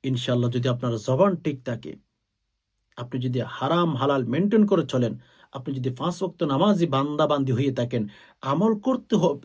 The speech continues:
দেরি হবে, ফলাফল পেতে আপনার দেরি হবে না, কসম খোদা।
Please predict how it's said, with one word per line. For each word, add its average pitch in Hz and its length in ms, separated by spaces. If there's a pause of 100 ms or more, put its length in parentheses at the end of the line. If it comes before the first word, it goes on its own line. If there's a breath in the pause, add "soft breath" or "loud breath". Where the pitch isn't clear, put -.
(100)
দেরি 214 240
হবে, 131 320 (300 loud breath)
ফলাফল 143 440
পেতে 196 520
আপনার 117 340
দেরি 110 160
হবে 101 160
না, 104 180
কসম 269 560
খোদা। - 380